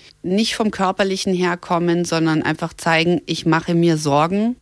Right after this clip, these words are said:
Möchtest du dir helfen lassen?“ Weil wenn man sich nicht helfen lassen möchte, wenn man nicht bereit ist, dazu was zu ändern,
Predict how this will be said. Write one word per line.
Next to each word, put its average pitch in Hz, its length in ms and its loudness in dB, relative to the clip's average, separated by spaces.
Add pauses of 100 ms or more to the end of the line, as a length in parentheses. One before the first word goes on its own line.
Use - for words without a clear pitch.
Möchtest 175 460 0
du 190 60 2
dir 185 180 4
helfen 180 360 2
lassen?“ 143 420 -2 (340)
Weil 185 180 0
wenn 208 140 0
man 226 140 2
sich 214 160 -4
nicht 220 180 -2
helfen 208 260 -2
lassen 185 440 0
möchte, 190 520 -2 (260)
wenn 190 140 -2
man 208 120 0
nicht 254 260 0
bereit 185 360 -2
ist, 185 220 -8
dazu 175 320 -4
was 160 240 -4
zu - 120 -8
ändern, 185 460 -4